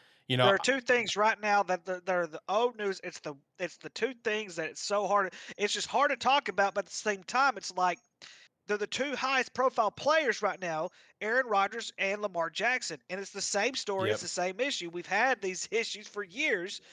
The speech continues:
Speaker 2: Um, just with the exception of Lamar Jackson, it just drags on because now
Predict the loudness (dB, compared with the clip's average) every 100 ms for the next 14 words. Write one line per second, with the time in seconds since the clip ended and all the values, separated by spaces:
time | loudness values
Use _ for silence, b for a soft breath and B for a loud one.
0 | B B B 2 4 4 -2 _ _ _
1 | _ _ _ _ -10 -2 0 0 0 0
2 | -2 -2 -4 -4 0 0 2 2 2 0
3 | -8 -10 -10 -6 -2 -2 0 0 2 0
4 | -4 -6 -6 -2 2 2 2